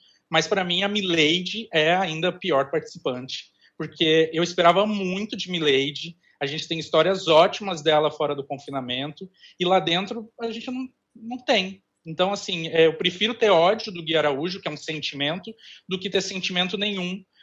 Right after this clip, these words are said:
pela Milady lá dentro, é, que ainda não gerou, até a Valentina já gerou um sentimento na, na gente, né, que era algo que eu não poderia esperar, mas a Milady tá me decepcionando, então, pra mim, a pior participante neste momento é Milady Mihaly.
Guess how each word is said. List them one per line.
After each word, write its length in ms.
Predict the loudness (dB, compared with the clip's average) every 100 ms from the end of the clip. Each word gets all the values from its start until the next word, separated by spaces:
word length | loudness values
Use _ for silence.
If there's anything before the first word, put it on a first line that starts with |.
| _ 0
pela 180 | 2 2
Milady 560 | 2 2 2 0 -2
lá 140 | 0 2
dentro, 600 | 0 0 -4 -4 -6 -8 _ _
é, 560 | 2 4 4 4 4 2 0
que 100 | 0
ainda 300 | 0 0 -2
não 120 | -2
gerou, 380 | 0 0 2 2
até 160 | 4
a 80 | 4
Valentina 760 | 4 2 -2 -6 -4 -4 -4 -4
já 140 | -4
gerou 340 | -2 0 -2
um 80 | -4
sentimento 800 | -8 -12 -10 -6 -4 -4 -8 -12
na, 300 | -8 -8 -10
na 200 | -10 -8
gente, 500 | -6 -6 -6 -8 -10 _ _ _ _
né, 160 | -2 -2
que 240 | -2 -2
era 220 | 0 4 4
algo 280 | 4 2
que 80 | -6
eu 80 | -8
não 240 | -8 -8 -6
poderia 300 | -6 -6 -6
esperar, 580 | -6 -2 2 2 2 -4 _ -20 -4
mas 240 | 0 4
a 100 | 4
Milady 760 | 4 2 0 2 0 -2 -10 -12 _
tá 100 | -2
me 120 | -2
decepcionando, 840 | -4 -6 -8 -8 -6 -4 -6 -6
então, 420 | -8 -6 -6 -6 -12 -12
pra 160 | -2 0
mim, 200 | 0 -4
a 40 |
pior 260 | -4 -2 -2
participante 680 | -4 -8 -12 -8 -6 -8 -2
neste 340 | 2 2 0
momento 440 | -4 -4 -6 -6
é 40 | -8
Milady 380 | -6 -6 -8 -10
Mihaly. 400 | -12 -12 -14